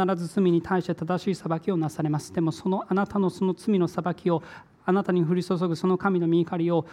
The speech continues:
救い出すことができる方がいます。それがイエス・キリストです。だからこそ、今日という日、この方の憐れみを求めて、罪を悔い改めて、自分の救い主、主として信じ受け入れてください。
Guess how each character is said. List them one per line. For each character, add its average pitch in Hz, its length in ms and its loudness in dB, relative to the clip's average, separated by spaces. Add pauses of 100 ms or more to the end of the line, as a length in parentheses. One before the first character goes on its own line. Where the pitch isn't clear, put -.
(100)
救 - 320 -2
い 180 60 2
出 180 120 0
す - 120 -14
こ 175 100 -2
と 196 100 -2
が 185 120 2
で 156 140 0
き 185 100 -2
る 170 100 0
方 170 260 -2
が 185 100 0
い 151 80 2
ま 143 120 0
す。 - 180 -12 (1900)
そ - 120 -4
れ 156 100 0
が 151 100 -2
イ 156 120 2
エ 156 60 0
ス・ - 140 -10
キ 160 120 -6
リ 139 140 -4
ス - 100 -14
ト 147 120 -4
で 143 120 -6
す。 - 180 -18 (1600)
だ 151 100 2
か 175 100 -2
ら 156 100 0
こ 175 120 -4
そ、 165 140 -2
今 185 220 -2
日 160 40 -4
と 160 80 -2
い 156 160 0
う - 20 -2
日、 196 240 -4 (120)
こ 185 100 0
の 180 100 4
方 180 220 0
の 165 240 2
憐 170 60 2
れ 175 80 2
み 175 120 2
を 170 60 2
求 170 280 0
め 170 120 0
て、 - 180 -8 (340)
罪 185 340 0
を 160 80 -2
悔 190 260 -2
い 180 140 0
改 185 100 -2
め 180 100 2
て、 180 100 -2
自 170 120 -2
分 185 200 2
の 185 100 0
救 - 240 -4
い 190 80 2
主、 175 240 0
主 - 180 -10
と 180 140 -2
し - 80 -14
て 165 100 -2
信 196 240 0
じ 170 120 0
受 165 140 -4
け 185 80 -2
入 180 40 0
れ 175 120 -2
て - 120 -6
く 170 100 -6
だ 160 120 -4
さ 170 180 -4
い。 170 80 -4